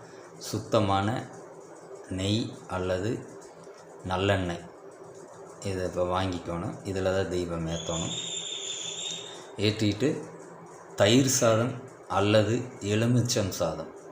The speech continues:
இந்த இரண்டு சாதங்கள் ஏதோ ஒண்ணு அம்மன் படைத்துட்டு, குறைந்தபட்சம் வயிறார கொடுக்கணும். ஆனா இந்த அன்னதானத்தை பார்த்தீங்கன்னா, குறைஞ்சது எட்டு நபர்லேருந்து பத்து நபர்களுக்கு கொடுக்கணும். இது பத்து வாரங்கள் செய்யணும்.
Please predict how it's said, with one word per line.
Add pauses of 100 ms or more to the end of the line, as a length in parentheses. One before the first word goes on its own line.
இந்த
இரண்டு
சாதங்கள்
ஏதோ
ஒண்ணு (180)
அம்மன்
படைத்துட்டு, (720)
குறைந்தபட்சம் (800)
வயிறார (120)
கொடுக்கணும்.
ஆனா
இந்த
அன்னதானத்தை (960)
பார்த்தீங்கன்னா, (1000)
குறைஞ்சது
எட்டு
நபர்லேருந்து
பத்து
நபர்களுக்கு
கொடுக்கணும். (160)
இது
பத்து
வாரங்கள் (120)
செய்யணும்.